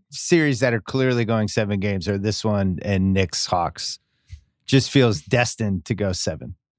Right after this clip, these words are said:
I would say. Just for what I, and that one will be the case of, it'll be a seventh game, and you, you just won't believe the Hawks that let this go to seven. Where it's like, "You're way better than the Knicks.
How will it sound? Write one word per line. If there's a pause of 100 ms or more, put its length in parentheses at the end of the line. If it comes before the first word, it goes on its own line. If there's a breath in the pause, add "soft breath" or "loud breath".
(120)
I
would
say. (480)
Just
for
what
I, (180)
and
that
one
will
be
the
case
of, (960)
it'll
be
a
seventh
game,
and
you,
you
just (480)
won't
believe
the
Hawks
that (100)
let
this
go
to
seven.
Where
it's
like,
"You're
way
better
than
the
Knicks.